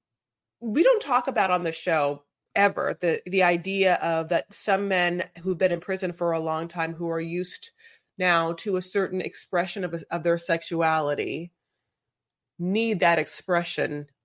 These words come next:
once they get out, if they're not accustomed to being open, liking that expression. Do, do you, is this,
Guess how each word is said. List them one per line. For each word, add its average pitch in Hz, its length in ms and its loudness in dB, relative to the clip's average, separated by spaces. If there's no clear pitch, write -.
once 170 340 0
they 156 160 0
get 147 200 -2
out, - 400 2
if 170 140 -8
they're 175 120 2
not 165 180 2
accustomed 165 640 -4
to 170 120 -2
being 156 240 -2
open, 160 600 -2
liking 170 480 2
that 82 160 0
expression. - 640 -4
Do, 151 340 -6
do 170 80 -2
you, 151 260 -4
is - 120 -8
this, - 220 -4